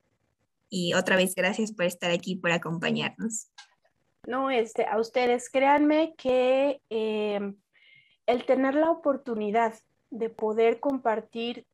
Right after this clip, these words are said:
Speaker 2: es-, estas experiencias a veces no se nos dan. Y cuando se nos dan y podemos dar, eh, dar a conocer que en el estado de Hidalgo se hacen cosas muy interesantes,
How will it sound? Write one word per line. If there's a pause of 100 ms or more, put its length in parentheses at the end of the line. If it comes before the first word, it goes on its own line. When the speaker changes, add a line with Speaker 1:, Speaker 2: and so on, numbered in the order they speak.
(380)
Speaker 2:
es-,
estas
experiencias
a
veces
no
se
nos
dan. (880)
Y
cuando
se
nos
dan
y
podemos
dar,
eh,
dar
a
conocer
que
en
el
estado
de
Hidalgo
se
hacen
cosas
muy
interesantes,